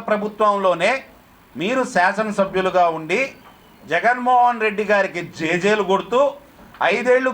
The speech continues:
గడిపారన్న విషయం మీకు గుర్తుందో లేదో, ఒకవేళ మర్చిపోతే ఒక్కసారి గుర్తు చేస్తున్నాం. మరి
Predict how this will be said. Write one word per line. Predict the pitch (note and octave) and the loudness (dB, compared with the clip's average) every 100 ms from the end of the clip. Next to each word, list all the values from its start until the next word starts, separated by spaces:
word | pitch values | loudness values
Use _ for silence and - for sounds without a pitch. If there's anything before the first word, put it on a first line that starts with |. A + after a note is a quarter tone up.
| G#3 | -2
గడిపారన్న | A3 A3 A3 G#3 G3 F#3 | -2 0 2 2 0 -4
విషయం | F3+ A3+ G3 - - - - | -2 0 0 -4 -18 -20 -6
మీకు | E3+ F3+ D#3 | -6 -6 -4
గుర్తుందో | F#3+ G3+ B3+ B3 B3+ A3 | -4 -4 -2 0 0 0
లేదో, | G#3+ A#3 G#3+ | 0 2 2
ఒకవేళ | F#3+ G#3 F#3+ | 2 0 0
మర్చిపోతే | F#3 F#3 G3+ A3 A3 G3+ E3 - - C#3 | -2 -4 -2 -2 0 -2 -2 -10 -8 -6
ఒక్కసారి | E3 G#3 F#3 F#3+ F#3 | -4 -4 0 0 0
గుర్తు | D#3 C#3 D#3+ | -6 -8 -6
చేస్తున్నాం. | C#3 - A2+ F2+ - - - - - F#3 | -6 -8 -14 -14 -20 -20 -20 -20 -10 -2
మరి | A#3+ | 0